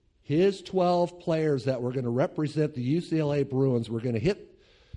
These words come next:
the Pauley Pavilion hardwood floor for their first practices, he would sit down in the locker room with them, with all twelve of them looking at him, sitting on a bench, something like this.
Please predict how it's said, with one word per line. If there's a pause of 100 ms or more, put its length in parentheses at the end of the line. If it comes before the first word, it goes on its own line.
the
Pauley
Pavilion
hardwood
floor
for
their
first
practices, (560)
he
would
sit
down
in
the
locker
room
with
them, (140)
with
all
twelve
of
them
looking
at
him,
sitting
on
a
bench,
something
like
this.